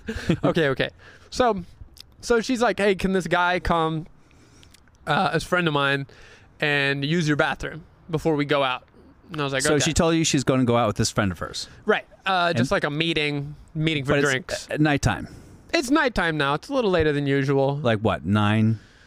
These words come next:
Speaker 1: Uh, yeah, ten.
Speaker 2: Not ten.
Speaker 1: Ten.
Speaker 2: Ten, ten to meet up for some for drinks is a little
Speaker 1: Nine thirty
Speaker 2: it's
Speaker 1: now.
Speaker 2: just on the border of a little bit like, "What the fuck are you doing?" Right?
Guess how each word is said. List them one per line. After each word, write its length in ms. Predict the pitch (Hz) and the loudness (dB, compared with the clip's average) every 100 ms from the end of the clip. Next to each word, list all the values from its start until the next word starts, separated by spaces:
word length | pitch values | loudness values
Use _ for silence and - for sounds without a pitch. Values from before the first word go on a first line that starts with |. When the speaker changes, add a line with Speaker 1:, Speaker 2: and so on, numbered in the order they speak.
| - - _ _ - | -20 -20 _ _ -2
Speaker 1:
Uh, 520 | 175 170 165 165 165 - _ _ _ _ _ - | 0 2 2 2 0 -6 _ _ _ _ _ -2
yeah, 280 | 160 - - - 175 | -2 -2 -6 -8 -2
ten. 400 | - 165 139 135 - | 0 0 -4 -8 -12
Speaker 2:
Not 460 | 143 143 156 - - | -4 -2 -2 -6 -4
ten. 340 | 156 87 - - _ - _ - | -4 -4 -8 -18 _ -20 _ -2
Speaker 1:
Ten. 140 | 175 | 0
Speaker 2:
Ten, 400 | 175 208 208 - - | 2 2 0 -2 -2
ten 260 | 196 196 | 0 2
to 60 | 185 | 2
meet 160 | 175 | 2
up 60 | 160 | 0
for 80 | 156 | 0
some 180 | 160 139 | 2 2
for 80 | |
drinks 260 | 135 135 127 - | 2 0 0 0
is 140 | 123 | 2
a 20 | |
little 220 | 147 - | 2 2
Speaker 1:
Nine 140 | 151 170 | 2 4
thirty 520 | 240 233 240 233 220 _ _ 208 185 | 4 4 4 2 -2 _ _ -10 -8
Speaker 2:
it's 420 | 180 - 214 - | -8 -6 -2 0
Speaker 1:
now. 400 | 196 160 131 139 - | 0 0 -2 -4 -4
Speaker 2:
just 300 | - 277 - | 0 2 2
on 80 | 196 | 0
the 60 | |
border 320 | 175 180 165 151 | 0 2 2 0
of 80 | |
a 40 | 143 | 0
little 320 | 143 147 143 | 0 2 2
bit 160 | 131 120 | 0 2
like, 220 | 113 107 | 0 2
"What 400 | 135 143 151 - | 2 2 2 -2
the 80 | 151 | -4
fuck 320 | - 139 - | -2 -4 -2
are 20 | |
you 100 | 117 | 0
doing?" 300 | 113 90 60 - - - | 0 -2 -4 -12 -10 -2
Right? 260 | 160 170 | -2 -2